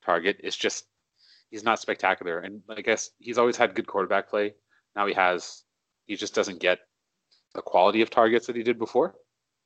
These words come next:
But I think he's a good player. I think what I like about Duvernay is just that, I mean, he's fast,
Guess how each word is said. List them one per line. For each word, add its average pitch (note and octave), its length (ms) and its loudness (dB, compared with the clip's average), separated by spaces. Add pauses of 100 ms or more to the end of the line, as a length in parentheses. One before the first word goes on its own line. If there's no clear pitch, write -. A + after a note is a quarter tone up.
(340)
But - 180 -16 (140)
I - 60 -20 (140)
think - 200 -20
he's - 160 -14
a - 20 -8
good D#2 160 -12
player. F#2 260 -4
I C3 60 2
think - 220 -4 (760)
what B2+ 160 4
I B2+ 40 8
like C3+ 160 8
about C3 200 8
Duvernay A2 340 0
is G#2 140 2
just G#2 180 -6
that, F2+ 220 -2 (320)
I F#2 80 -16
mean, F2 300 -16 (420)
he's A#2 140 -12
fast, - 600 0